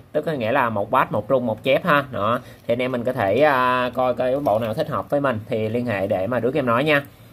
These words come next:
Thì hai bộ này thì, à, đồng giá với mọi người ha, hai bộ này đồng giá, giá bảy trăm ngàn một bộ nha,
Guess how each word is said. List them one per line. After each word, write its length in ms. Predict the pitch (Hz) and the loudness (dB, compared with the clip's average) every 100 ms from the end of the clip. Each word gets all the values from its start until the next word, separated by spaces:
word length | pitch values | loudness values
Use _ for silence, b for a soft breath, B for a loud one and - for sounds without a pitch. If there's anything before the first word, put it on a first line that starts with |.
| B B B - | B B B -4
Thì 100 | 143 | 0
hai 200 | 156 160 | 2 4
bộ 200 | 113 113 | 4 2
này 260 | 147 131 135 | 2 0 2
thì, 240 | 139 131 | 2 4
à, 220 | 131 131 | 4 4
đồng 260 | 127 123 127 | 4 0 2
giá 200 | 127 143 | 2 2
với 80 | 190 | 2
mọi 100 | 170 | 2
người 100 | 147 | 4
ha, 180 | 151 156 | 2 0
hai 100 | 143 | 0
bộ 160 | 113 123 | 2 2
này 80 | |
đồng 220 | 117 117 123 | 0 -2 -2
giá, 140 | 127 | -2
giá 280 | 160 156 175 | 0 -2 -2
bảy 140 | 101 | -4
trăm 160 | 95 139 | -4 -2
ngàn 140 | 120 | -2
một 120 | 113 | -2
bộ 200 | 104 95 | 0 0
nha, 200 | 127 143 | 2 0